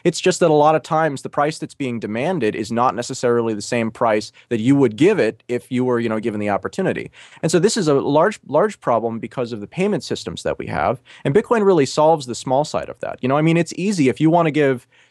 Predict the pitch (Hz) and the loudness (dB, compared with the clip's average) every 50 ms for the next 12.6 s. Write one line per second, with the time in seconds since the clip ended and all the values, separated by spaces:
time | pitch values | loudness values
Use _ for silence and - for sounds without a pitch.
0 | - - - 170 156 170 156 139 127 135 147 147 139 127 117 113 - - 104 - | -10 -2 -2 0 0 0 0 2 2 4 4 4 4 2 0 -2 -6 -10 -8 -8
1 | 110 101 101 95 92 98 98 101 107 82 95 113 104 98 101 101 - 110 104 101 | -6 -4 -2 -2 0 0 -2 -4 -6 -6 -4 -2 -2 -2 -2 -2 -2 -2 0 0
2 | 95 92 - 110 107 110 107 104 98 - - 110 98 92 - - 98 98 95 - | -2 -2 -4 -2 0 0 0 0 -2 0 0 0 0 0 0 0 -2 -2 -2 -4
3 | - - 110 110 - 117 104 110 110 104 104 101 101 95 98 101 - 90 95 98 | -2 -2 -2 -2 -2 -6 -6 -4 -4 -2 0 0 0 0 -2 -4 -2 -2 -2 -2
4 | 98 104 - - - _ - 190 196 - - 175 147 143 139 170 190 160 101 - | -2 -6 -8 -12 -10 _ -2 -2 -2 0 -2 0 0 0 -2 -2 -4 -4 -4 -6
5 | - 98 131 127 - 135 127 131 131 131 127 120 131 127 - 131 127 - - 127 | -6 -6 -6 -4 -2 -2 0 2 2 2 2 0 -2 -4 -2 -2 -2 0 0 2
6 | 127 131 131 127 120 143 127 - 135 131 123 127 120 - - 110 110 110 - - | 2 2 2 -2 -4 -8 -8 -6 -6 -6 -6 -6 -6 -2 -2 -2 -2 -2 -8 -12
7 | - - 120 110 104 101 101 92 - - 180 139 - _ - - - 120 - 175 | -8 -6 -6 -4 -4 -4 -6 -6 -2 -2 -2 -2 -2 _ -20 -16 -14 -2 0 2
8 | 170 180 175 160 151 - 156 147 135 127 - - 151 151 - 123 110 - - 147 | 2 4 2 0 0 0 -2 -2 -2 -4 -2 -2 -4 -2 -2 -6 -4 0 0 0
9 | 185 226 - - - - - 143 - - 170 156 151 - 151 127 - - 123 107 | 0 0 -4 -12 -8 -4 -2 -2 0 0 -2 -2 -2 -4 -10 -10 -8 -8 -8 -8
10 | 107 110 156 196 - - 55 - _ _ _ _ _ _ _ _ _ - - 180 | -4 0 2 2 2 2 -2 -10 _ _ _ _ _ _ _ _ _ -2 0 2
11 | 170 165 160 156 147 139 101 - _ _ - 131 _ _ 151 151 131 120 131 147 | 2 4 2 2 0 -4 -6 -10 _ _ -20 -20 _ _ -6 -6 -6 -2 -2 -2
12 | - - - - 170 139 127 117 107 107 113 | -2 -2 -4 -4 -2 0 0 0 -2 -4 -6